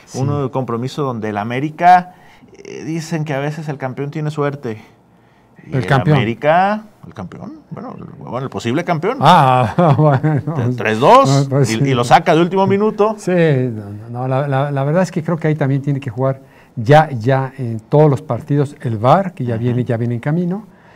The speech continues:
Speaker 1: y que estuve pensando, bueno, que, que van a examinar, que van a analizar, que van a hacer, oye, si en el Campeonato Mundial se estableció el var, ya, pues, ya que en México simplemente, ya sin permiso alguno, creo que ya debe estar esta medida,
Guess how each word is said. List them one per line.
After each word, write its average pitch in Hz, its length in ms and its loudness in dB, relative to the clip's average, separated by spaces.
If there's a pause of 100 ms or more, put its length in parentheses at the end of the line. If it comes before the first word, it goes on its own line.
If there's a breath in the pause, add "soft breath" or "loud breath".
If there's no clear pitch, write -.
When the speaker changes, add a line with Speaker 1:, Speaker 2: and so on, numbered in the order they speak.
(140 loud breath)
Speaker 1:
y 139 80 -4
que - 80 -6
estuve 208 180 0
pensando, 180 460 0
bueno, 175 200 0
que, 139 220 -2 (140)
que 147 100 -4
van 160 200 -2
a - 20 -2
examinar, 135 640 -8
que 147 100 -6
van 143 180 -2
a 139 60 -2
analizar, 127 560 -6
que 147 100 -6
van 147 180 -2
a - 20 -2
hacer, 139 260 -6 (460 loud breath)
oye, 180 240 -4
si 147 80 -4
en 143 60 -4
el 139 80 -6
Campeonato 156 420 -2
Mundial 147 360 2
se 135 120 -6
estableció 117 560 -2
el 131 60 0
var, 110 240 -8 (600)
ya, 170 600 -8
pues, - 160 -20
ya 160 160 -4
que 160 120 -4
en 147 60 0
México 147 300 -4
simplemente, 127 580 -6
ya 131 120 -4
sin 139 140 -8
permiso 127 380 -6
alguno, 139 400 -4 (400 loud breath)
creo 202 160 -2
que 165 100 -2
ya 156 120 4
debe 156 100 2
estar 147 220 -2
esta 131 180 -6
medida, 139 380 -2